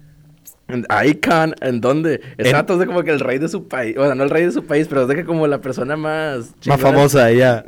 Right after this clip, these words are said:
Speaker 2: No sé, güey.
Speaker 1: ¿De qué país? ¿De Angola, no? Algo.
Speaker 2: No sé qué pinche país sea, güey, pero, pero de, precisamente, ahí te va. Cuando yo estaba ahí, él iba para visitar su país. ¿Dónde me lo topé?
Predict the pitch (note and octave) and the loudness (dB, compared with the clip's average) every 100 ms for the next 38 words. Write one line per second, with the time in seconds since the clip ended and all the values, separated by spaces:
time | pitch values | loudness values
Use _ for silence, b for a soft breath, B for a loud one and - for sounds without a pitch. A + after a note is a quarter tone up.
0 | - C3 C3 A#2+ G#2 G#2 G2 - - b | -10 -6 -4 -2 0 0 -2 -4 -14 b
1 | b b A2+ A#2 B2+ B2 C3+ E3+ C#3+ D3 | b b -10 -6 -6 -6 -4 -2 -2 -4
2 | A2 G#2 C3+ D#3+ F3+ F3 C#3+ D3+ A2 A2 | -4 -6 -6 -10 -12 -12 -14 -8 -2 -2
3 | - A#2 - B2 C3 C#3+ A#2+ A#2 B2 C3 | 0 -2 -2 -4 -6 -4 0 0 2 2
4 | A#2+ F#2+ F2 G#2 F#2+ F#2 F2+ F2 D#2+ b | 2 0 -2 -2 2 2 2 -2 -6 b
5 | b b b _ A2+ G#2 G2 F#2+ - - | b b b _ 0 0 0 -4 -6 -6
6 | A#2 A2 C3+ C3+ C3 B2+ D3 D3+ A2+ G#2+ | -6 -4 -2 0 -2 0 0 0 -2 -2
7 | - G#2 E2+ - A2+ A#2 G#2+ G#2+ - C#3 | 0 -2 -2 -4 0 2 2 0 2 2
8 | A#2 B2 D3 A#2+ A#2 A#2 A#2 A#2+ - G#2+ | 4 2 2 2 2 2 2 0 0 -2
9 | G2+ - G#2+ A2 A#2+ G#2+ F#2+ G2 - A2+ | -2 -2 -4 -2 -4 -2 -4 -6 -6 0
10 | B2 D3 C#3+ - A#2 D#3+ F3+ | 0 0 -4 -6 -6 -2 -2